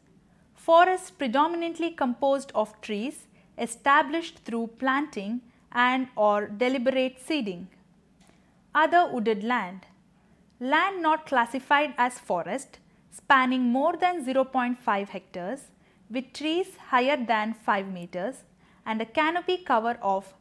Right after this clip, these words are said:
five to ten percent, or trees able to reach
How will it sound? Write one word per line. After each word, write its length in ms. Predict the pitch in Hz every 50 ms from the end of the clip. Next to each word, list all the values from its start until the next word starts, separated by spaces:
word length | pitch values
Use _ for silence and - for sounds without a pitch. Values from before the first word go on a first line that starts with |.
| _ _
five 320 | - - 277 277 302 294
to 80 | - 320
ten 300 | 302 - 254 247 247 240
percent, 540 | - 208 190 - - 190 185 185 233 247 - - _ _ _ _ _ _ _
or 260 | - - 214 220 220 214 - -
trees 320 | - 285 320 320 339 339 339 - - -
able 340 | 226 254 247 226 294 302
to 160 | 294 - 294 254
reach 440 | 220 220 220 214 247 247 - -